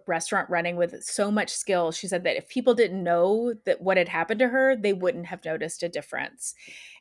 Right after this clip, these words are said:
And the reason that the staff was so willing to work so hard for Rachel and John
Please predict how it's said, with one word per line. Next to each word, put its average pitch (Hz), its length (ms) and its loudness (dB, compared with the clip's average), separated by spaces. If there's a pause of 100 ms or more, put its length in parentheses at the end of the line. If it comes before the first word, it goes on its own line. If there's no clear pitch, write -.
(100)
And 202 520 2 (400)
the 220 180 -2
reason 196 880 4 (180)
that 196 200 0
the 202 80 0
staff 208 580 0
was 196 260 -2
so 185 240 2
willing 190 640 -2
to 214 140 -8
work 180 320 -6
so 185 340 0
hard 180 480 0
for 190 100 -4
Rachel 170 440 -4
and 175 120 -6
John 180 640 -4